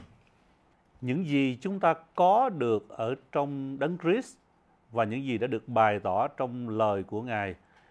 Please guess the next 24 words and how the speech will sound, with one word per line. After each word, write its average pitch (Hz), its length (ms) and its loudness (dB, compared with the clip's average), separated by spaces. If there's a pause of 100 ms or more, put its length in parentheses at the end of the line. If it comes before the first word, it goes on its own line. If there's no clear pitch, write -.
(300)
phải 139 140 2
là 147 80 4
những 135 240 -2
gì 131 160 2
đó 147 300 6
để 123 240 -4 (120)
giúp 320 140 2 (120)
cho 165 200 0
chúng 175 180 -4
ta 156 140 2
có 147 100 -2
thể 123 160 -2
nhìn 127 680 -2
thấy 247 420 -2
được 107 180 -2
cái 147 120 -10
thế 165 100 0
giới 170 360 2
mà 127 140 -8
chúng 127 240 -8
ta 113 140 -2
cần 87 200 -10
phải 98 100 -6
thấy. 113 200 -10